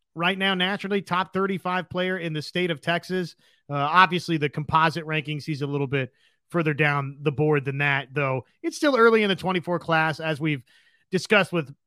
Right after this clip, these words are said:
so many different either signees or commits or targets for Oklahoma, with the recruiting cycle being what it is, this is sort of the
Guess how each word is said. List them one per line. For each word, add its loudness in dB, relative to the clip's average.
so -2
many 2
different -4
either 2
signees 0
or -2
commits 0
or -4
targets 0
for -6
Oklahoma, 0
with 0
the 0
recruiting 0
cycle 0
being 0
what 2
it -2
is, 0
this 0
is -8
sort -2
of -4
the -4